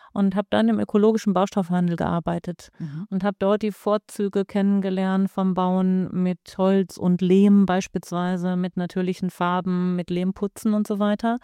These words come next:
Speaker 1: Und habe natürlich erfahren, äh, warum diese Baustoffe anders sind und gut sind. Eigentlich Baumaterialien, mit denen die Menschheit schon seit Jahrhunderten baut.
Speaker 2: Mhm.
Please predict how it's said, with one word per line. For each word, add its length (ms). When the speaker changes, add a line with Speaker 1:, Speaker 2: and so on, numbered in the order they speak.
Speaker 1:
Und 180
habe 140
natürlich 380
erfahren, 800
äh, 280
warum 560
diese 240
Baustoffe 760
anders 340
sind 220
und 160
gut 240
sind. 260
Eigentlich 320
Baumaterialien, 800
mit 140
denen 240
die 80
Menschheit 500
schon 320
seit 220
Jahrhunderten 920
baut. 420
Speaker 2:
Mhm. 80